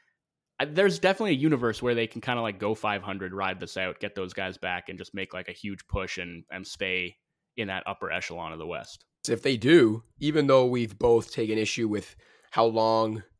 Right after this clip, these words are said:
Speaker 2: it's taken him to arrive at certain decisions or conclusions, I do think if the Pels survive this stretch, stay near the top of the West, that Willie Green's Coach of the Year candidacy will only be bolstered.
Speaker 1: Mm.
Speaker 2: But I also know,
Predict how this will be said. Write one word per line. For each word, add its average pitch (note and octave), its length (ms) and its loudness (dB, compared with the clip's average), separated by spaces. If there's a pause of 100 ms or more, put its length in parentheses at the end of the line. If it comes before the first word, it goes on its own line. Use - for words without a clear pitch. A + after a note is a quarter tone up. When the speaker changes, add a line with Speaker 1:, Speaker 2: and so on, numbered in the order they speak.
Speaker 2:
it's G#2 140 -6
taken G#2 340 -2
him G#2 160 -2
to A2 180 -2
arrive G2+ 460 0
at F#2+ 500 -8
certain - 380 -4
decisions A2 500 -2
or - 60 -10
conclusions, C3+ 720 -2 (340)
I A#2+ 100 2
do C#3+ 160 2
think D3+ 180 2
if A#2+ 80 2
the C3 60 -2
Pels D3 300 4
survive B2 380 2
this A#2+ 140 -2
stretch, - 600 -4
stay - 220 0
near B2+ 140 4
the A#2 100 0
top A2+ 280 2
of A2 60 -4
the G#2+ 80 -2
West, G2+ 680 -6
that F#2+ 220 -4 (240)
Willie C#3 320 6
Green's C3 680 2 (580)
Coach C#3+ 300 8
of C#3+ 80 2
the B2+ 60 4
Year A#2 380 2 (200)
candidacy G#2 560 0
will G2+ 240 -2 (120)
only D#3+ 260 10
be D3 120 2
bolstered. B2+ 540 2
Speaker 1:
Mm. G#2 240 -6 (400)
Speaker 2:
But D#3 140 12
I D#3+ 60 12
also D3+ 300 10
know, G#2+ 320 2